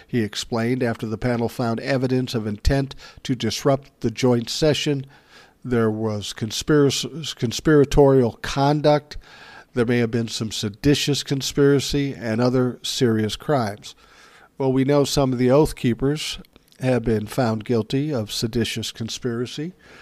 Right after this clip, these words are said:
We know the Proud Boys are currently on trial for seditious conspiracy. And as I've said all along, if there is seditious conspiracy within the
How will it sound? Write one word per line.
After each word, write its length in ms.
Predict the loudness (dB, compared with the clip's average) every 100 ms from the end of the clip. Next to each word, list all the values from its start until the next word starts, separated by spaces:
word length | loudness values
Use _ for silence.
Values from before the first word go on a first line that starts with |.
| -12
We 140 | -2 2
know 160 | 2
the 100 | 0
Proud 400 | 2 6 6 6
Boys 320 | 4 4 4 0
are 80 |
currently 420 | 0 2 2 2 0
on 180 | 0
trial 520 | 0 4 4 4 2 -4
for 220 | -6 -6
seditious 680 | -4 -4 -2 -4 -4 -6 -6
conspiracy. 920 | -6 -6 -2 2 2 2 -4 -10 -12 _ -20 -20 -10 -2
And 120 | 0
as 140 | 4
I've 180 | 4 4
said 260 | 2 2 4
all 220 | 2 4
along, 480 | 4 6 6 4 -2
if 200 | -4 2
there 180 | 4 4
is 140 | 2
seditious 600 | -2 -2 -2 -2 -4 -6
conspiracy 800 | -6 -6 -4 0 2 2 0 -4
within 500 | -2 -2 -2 -2 -2
the 260 | -2 -4